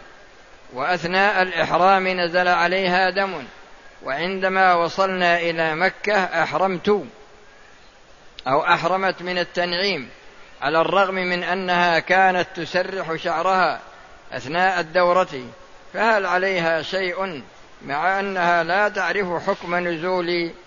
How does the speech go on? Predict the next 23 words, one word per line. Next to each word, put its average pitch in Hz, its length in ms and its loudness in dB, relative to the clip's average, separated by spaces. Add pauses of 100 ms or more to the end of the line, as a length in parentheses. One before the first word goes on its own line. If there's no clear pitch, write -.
(180)
الشعر؟" 156 480 -2 (540)
يا 185 460 2
أخي، 185 420 -4 (840)
بما 190 440 2
أنها 185 640 2
أحرمت 185 520 0
من 170 180 -4
المدينة 170 760 -2 (520)
وحصل 185 480 2
عندها 175 680 4
دم 185 260 0
الحيض 180 540 0
في 170 340 -2
أثناء 175 440 0
الإحرام، 170 720 0 (560)
فإن 185 380 0
الدم 180 420 0 (240)
لا 185 600 4
ي-، 170 340 0
لا 175 260 4
يمنع 180 540 0
صحة 180 420 -4
الإحرام، 160 680 -2